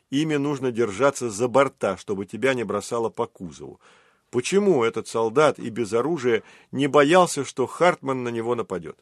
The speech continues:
Не боятся только тогда, когда чувствуют своё огромное преимущество,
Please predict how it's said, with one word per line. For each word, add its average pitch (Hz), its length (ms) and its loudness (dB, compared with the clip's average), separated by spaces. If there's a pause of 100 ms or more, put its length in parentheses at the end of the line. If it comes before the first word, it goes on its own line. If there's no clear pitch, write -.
(1000)
Не 117 140 -2
боятся 151 540 2
только 135 360 -2
тогда, 135 360 -4
когда 117 260 -4
чувствуют 127 520 -8
своё 123 340 4
огромное 151 600 0
преимущество, 139 1000 -6